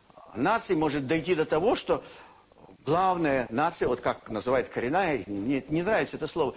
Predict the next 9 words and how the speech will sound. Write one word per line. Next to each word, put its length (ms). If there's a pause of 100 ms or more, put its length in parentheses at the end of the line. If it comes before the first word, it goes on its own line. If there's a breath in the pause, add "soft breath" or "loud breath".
(100)
но 100
нация, 280
которая 220
дает 320 (100)
образование 520
государству, 600 (260 loud breath)
она 260
может 300
раствориться. 720